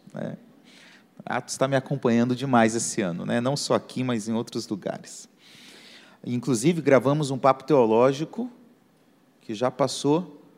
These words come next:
acho que foi o último, foram os dois últimos, que fala sobre a importância de Atos para nós hoje, como igreja, como cristãos. Se não assistiu, assiste lá, papo teológico, Atos, um livro pra hoje, eu, pastor,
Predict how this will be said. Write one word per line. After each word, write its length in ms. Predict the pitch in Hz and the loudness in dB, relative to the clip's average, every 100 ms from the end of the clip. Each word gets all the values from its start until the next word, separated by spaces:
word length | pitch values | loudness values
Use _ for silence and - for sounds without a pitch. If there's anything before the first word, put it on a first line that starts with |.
| _ _ - - | _ _ -20 -14
acho 120 | - | -14
que 80 | - | -6
foi 140 | 139 123 | -2 0
o 60 | |
último, 580 | 117 143 - 160 175 175 - - _ | 0 -2 -2 -4 -4 -8 -14 -20 _
foram 160 | 123 120 | -8 -4
os 100 | 110 | 0
dois 240 | 151 123 | 0 0
últimos, 340 | 139 - 151 | -2 -4 -8
que 120 | - - | -6 -6
fala 320 | - 147 156 | 0 0 0
sobre 340 | - 160 147 | -2 -4 -2
a 20 | |
importância 640 | 147 143 139 - 160 - 160 | 0 2 2 2 -2 -2 -2
de 160 | 135 | 2
Atos 300 | 131 147 - | 2 2 -2
para 260 | - 151 139 | -2 0 0
nós 320 | 127 139 120 | 0 0 2
hoje, 260 | 123 131 127 | 2 2 0
como 220 | 139 123 | -6 -4
igreja, 400 | 104 113 123 120 | 0 2 2 0
como 180 | 127 120 | -6 -6
cristãos. 380 | 131 - 92 | -10 -10 -10
Se 100 | - | -8
não 60 | 127 | -6
assistiu, 400 | 123 139 - 147 | -4 -4 -2 0
assiste 420 | 147 147 - - | 0 -2 -6 -2
lá, 240 | 131 135 135 - - - - - _ | 2 2 0 -12 -20 -20 -20 -20 _
papo 180 | 139 127 | -6 -2
teológico, 640 | - 127 110 135 131 - | 4 6 8 6 4 2
Atos, 380 | 123 143 - 127 | 4 4 0 -4
um 120 | 123 | -2
livro 220 | 120 139 139 | 0 -2 -2
pra 180 | 120 | -2
hoje, 380 | 113 127 147 117 | 0 2 0 0
eu, 160 | 127 151 | 2 2
pastor, 680 | 135 120 - 135 135 127 | 0 -4 2 4 4 0